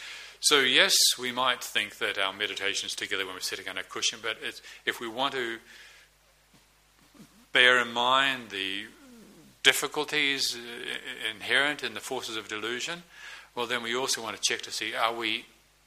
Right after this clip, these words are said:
integrating this into our daily life? We go forward on one leg, we go forward on the other leg. And this way, hopefully, we will find that we will proceed with a sense of balance. And if we're balanced,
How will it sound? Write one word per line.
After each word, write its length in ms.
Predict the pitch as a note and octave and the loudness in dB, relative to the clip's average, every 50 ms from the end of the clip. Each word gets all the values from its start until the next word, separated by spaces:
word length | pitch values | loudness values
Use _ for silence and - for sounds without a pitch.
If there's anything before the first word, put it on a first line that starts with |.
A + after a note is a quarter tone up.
| _ - | _ 0
integrating 600 | A#2+ B2+ C3 - B2+ A2+ - A2 F#2+ F2+ F2+ F#2 | 0 0 0 -2 -6 -4 -2 0 0 0 -2 -6
this 240 | F2+ F#2 F2+ - - | -6 -2 0 0 0
into 240 | G2 - - - G2 | -2 -4 -8 -8 -8
our 80 | F#2+ | -6
daily 340 | F#2 F#2+ F#2+ F#2+ F#2 F#2 F2+ F2 | -4 -4 -4 -4 -4 -6 -8 -10
life? 380 | F2+ E2 D#2 D#2+ - - - - - - - - - - _ _ _ _ - _ | -10 -12 -12 -14 -16 -20 -20 -20 -20 -20 -20 -20 -20 -20 _ _ _ _ -18 _
We 80 | F#2+ F#2 | -12 -8
go 140 | F#2+ F#2 | -6 -6
forward 260 | - - A2+ G#2+ F#2+ F#2 | -6 -6 -8 -8 -8 -8
on 120 | F2+ F#2 | -8 -6
one 200 | G2+ A2 A#2 A#2 | -6 -6 -4 -4
leg, 300 | B2+ C3+ C3+ C3+ C3 - - - - - - - _ | -2 -2 -2 -2 -4 -6 -12 -20 -20 -20 -20 -16 _
we 100 | - G2+ | -10 -8
go 120 | F#2 G2+ F#2+ | -8 -8 -8
forward 240 | - - G#2 F#2+ | -8 -8 -8 -10
on 80 | F#2 F#2 | -10 -6
the 120 | F#2 F#2+ | -4 -4
other 160 | F#2 F2+ F2 E2+ | -4 -4 -6 -10
leg. 260 | E2 D#2+ D#2+ E2 - - _ _ _ _ _ _ _ _ _ _ _ _ _ _ _ _ _ - | -12 -12 -14 -14 -16 -20 _ _ _ _ _ _ _ _ _ _ _ _ _ _ _ _ _ -8
And 140 | G#2+ G2+ G#2 | -6 0 2
this 200 | B2+ C3+ - - | 6 6 6 6
way, 220 | - F#2+ F#2 A2+ A2+ | 4 4 4 4 4
hopefully, 640 | G#2+ A2+ C3 C3 - - G2+ F#2 F2+ G#2+ C#3 E3 - - - - - - - - - - - _ _ - - B2 | 2 0 -2 -4 -6 -6 -2 -2 0 0 -2 -4 -10 -18 -20 -20 -20 -20 -20 -20 -20 -20 -20 _ _ -18 -12 -6
we 260 | A#2 A#2 A2+ A2 G#2+ | -2 0 0 0 -2
will 260 | G#2+ G#2+ G#2+ G#2 G#2 | -4 -4 -6 -6 -6
find 460 | G2+ - - F2+ E2 E2 E2 E2+ F2+ F#2 G#2 A#2 A2 | -6 -6 -6 -6 -4 -4 -6 -8 -8 -10 -14 -12 -8
that 380 | G2 F2+ F2 F2+ - - - | -6 -6 -4 -6 -8 -10 -12
we 160 | G#2 F#2+ F#2 F#2 | -10 -8 -8 -8
will 340 | F2+ F2 E2+ D#2+ E2 E2+ E2+ - | -10 -10 -10 -10 -10 -12 -12 -10
proceed 540 | - A2+ G2 - - - F2 E2 E2+ E2+ - | -8 -6 -4 -4 -4 -4 -4 -6 -8 -8 -10
with 180 | G2+ F2+ - | -10 -12 -8
a 80 | - G2+ | -6 -6
sense 300 | - - G2+ - - - | -4 -4 -4 -6 -8 -8
of 160 | - - _ | -8 -6 _
balance. 420 | F3 E3+ C#3 F#2+ F2 - - - - - - - - - - | -2 -2 -2 -2 -4 -6 -8 -8 -8 -10 -12 -12 -4 4 8
And 100 | C3+ C3 | 8 8
if 100 | - - | 8 6
we're 100 | A#2 G2 | 0 0
balanced, 800 | - - E3 A3 A#3+ E3 G2+ G2+ A#2 B2+ - - - - - | 4 8 8 10 10 8 6 2 2 2 4 6 6 6 4